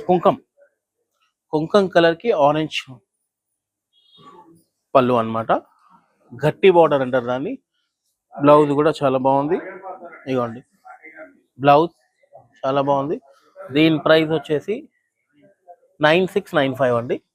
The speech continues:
ఎందుకంటే ఇది కొద్దిగా వర్క్ హెవీగా ఉండడం వల్ల మీకు ప్రైస్ ఇది ఉంది. Actually, స్టార్టింగ్ దీంట్లో సెవెన్ థౌజండ్ నైన్ హండ్రెడ్ నుంచే ఉంది. ఇది కూడా చూడండి, దాంట్లో ఇది ఒక కలర్ అన్నమాట, ఇది చాలా బాగుంది కలర్. చూడండి కలర్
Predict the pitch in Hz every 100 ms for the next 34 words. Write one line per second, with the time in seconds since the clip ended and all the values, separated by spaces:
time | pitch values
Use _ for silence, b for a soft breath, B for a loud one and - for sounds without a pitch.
0 | - 151 147 160 156 143 139 135 131 143
1 | 151 - 131 147 156 143 135 135 131 185
2 | 175 143 135 120 113 - - 127 131 127
3 | 117 113 180 254 b b b 131 143 151
4 | 151 143 156 151 151 151 139 127 143 147
5 | 147 143 143 143 143 139 - 139 117 151
6 | 320 _ _ _ _ _ _ _ _ _
7 | _ - 135 139 139 120 123 120 123 135
8 | 160 143 123 135 120 113 110 117 - -
9 | _ _ _ _ _ _ _ _ _ _
10 | _ _ _ _ 143 135 143 139 135 127
11 | 123 120 113 123 156 - _ _ - _
12 | 381 _ _ _ 392 381 381 - _ _
13 | _ _ - - _ _ - - 147 156
14 | 147 143 139